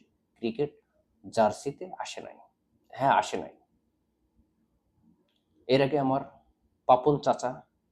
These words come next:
দীর্ঘ সতেরো বছর বাংলাদেশ ক্রিকেট বোর্ডের দায়িত্বে ছিলেন, তিনি এরকম কোনো কিছু আনতে পারেন নাই। অথচ জার্সিটা উন্মোচনের সাথে সাথে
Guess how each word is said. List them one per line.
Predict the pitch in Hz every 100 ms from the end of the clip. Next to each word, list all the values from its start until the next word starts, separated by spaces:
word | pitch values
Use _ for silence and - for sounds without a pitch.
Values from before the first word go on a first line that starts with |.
| _ _ _ _ _ _ _
দীর্ঘ | 127 - 151 127 127 131 131 _ _ _ _ _ _ _ _ _ -
সতেরো | - 135 127 110
বছর | 113 147 127
বাংলাদেশ | 107 107 101 113 - _ _ _ _ _
ক্রিকেট | - 143 156 113
বোর্ডের | 123 127 135 - _ - 107
দায়িত্বে | 113 113 - 117 107 - _ _ -
ছিলেন, | - 117 117 131 _ _ _ _ _ _ _ _ _ _ _ _ _ _ _
তিনি | 139 143
এরকম | 127 127 127 127
কোনো | 131
কিছু | 131 131 107
আনতে | 95 98
পারেন | - - - -
নাই। | - _ _ _ _ _ _ _ _ _ _ _
অথচ | - 151 147
জার্সিটা | 131 - - - 156 147 127 - _ _ _ _ -
উন্মোচনের | 151 156 160 151 135
সাথে | - - 135
সাথে | 139 120 110